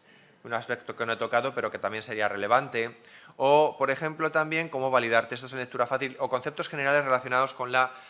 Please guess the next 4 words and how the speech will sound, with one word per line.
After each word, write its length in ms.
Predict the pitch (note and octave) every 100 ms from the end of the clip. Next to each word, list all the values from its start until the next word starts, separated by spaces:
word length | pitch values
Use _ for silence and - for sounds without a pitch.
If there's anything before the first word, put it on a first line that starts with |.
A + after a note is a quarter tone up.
| -
accesibilidad 1000 | B2 A#2+ - A2 A2+ G#2 G#2 G#2 A2 - - - - -
cognitiva. 760 | - A2+ A2 G2+ A2+ G2 F2 F2+ G2+ - - _ _ _ _ _ _ _ _ -
En 120 | - C3
definitiva, 800 | C3+ C#3+ D3 F#3 E3+ F3+ -